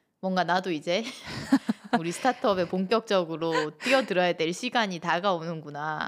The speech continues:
Speaker 1: 하는 그런 두려움.
Speaker 2: 아, 그렇다 해서 막 삶이 막 갑자기 뭐 백팔십, 백, 백팔십 도라고 할까요?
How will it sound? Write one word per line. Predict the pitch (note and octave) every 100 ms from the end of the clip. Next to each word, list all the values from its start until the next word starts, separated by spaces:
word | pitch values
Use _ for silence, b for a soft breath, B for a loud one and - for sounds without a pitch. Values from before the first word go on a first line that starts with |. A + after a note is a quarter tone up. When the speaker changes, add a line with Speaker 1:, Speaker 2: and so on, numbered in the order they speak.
| F3+ G3
Speaker 1:
하는 | G#3 F3+
그런 | E3+ D#3+ D#3+
두려움. | - F#3+ F3+ E3 B3
Speaker 2:
아, | G#3 A#3
그렇다 | F#3+ D4+ E4+ A4+ G#4
해서 | E4 A#3+ B3 A3+
막 | F3 F3+
삶이 | - D4 F4+ G4 D#4
막 | G3+ E3+ E3+ -
갑자기 | E3 - G3 F3
뭐 |
백팔십, | D#3 F3+ - D#4+ D#4+ - -
백, | G3 - _ _ _ _
백팔십 | G3+ C#4 D#4+ -
도라고 | A3+ F3 C#3+
할까요? | - G3+